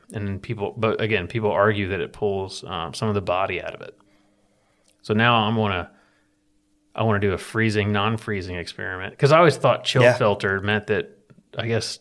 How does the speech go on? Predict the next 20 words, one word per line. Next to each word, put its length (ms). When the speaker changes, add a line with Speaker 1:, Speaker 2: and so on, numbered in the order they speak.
Speaker 1:
I, 160
that's 280
exactly 400
what 80
I 40
thought 180
they 100
did, 180
is 140
they 100
chilled 360
it 180
and 180
filtered 340
it. 200
But 120
I 100
didn't 200
understand 360
why. 160